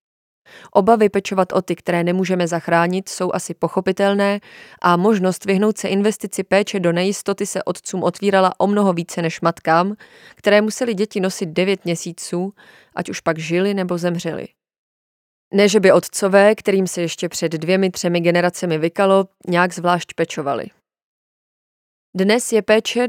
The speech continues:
dlouho popelka mezi lidskými činnostmi, skloňovaná všude možně. Ve stárnoucích postindustriálních společnostech se postupně stává neopominutelnou součástí biopolitiky i ekonomiky a musí se s ní počítat.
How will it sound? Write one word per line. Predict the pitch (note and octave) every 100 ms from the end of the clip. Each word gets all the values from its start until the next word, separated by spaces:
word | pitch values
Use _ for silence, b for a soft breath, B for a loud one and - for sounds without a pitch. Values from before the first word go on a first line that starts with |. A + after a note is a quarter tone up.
| -
dlouho | - G3+ G3
popelka | F3+ F3+ G3 G3 G3
mezi | G3 F3+
lidskými | F3 - - F#3
činnostmi, | - F#3 F#3+ - G3+ G3+ -
skloňovaná | - - G3+ A3 A3 G#3+
všude | G#3 - F3 E3+
možně. | D#3 D3 - - _ _ _ _ B B B
Ve | F3+
stárnoucích | F#3+ A3 G#3 G#3 G3+ - G#3
postindustriálních | - F3+ - G3 F#3+ - G3 G3 E3
společnostech | - F3 F3+ - G3 - G3+ -
se | F3+
postupně | F#3 - G#3+ F#3
stává | - G3 F#3+ F3+
neopominutelnou | E3+ - G3 G#3 G#3 G#3 G#3+ G#3+ F3+
součástí | - F3+ G3+ F#3+ - E3
biopolitiky | D3+ F3+ F3+ G3 G3 G3+ -
i | - -
ekonomiky | - F#3 F#3+ F#3+ - G3+ B B B -
a | E3
musí | F3+ F#3 G3+
se | - F3
s | E3+
ní | E3
počítat. | D#3+ - D3+ - -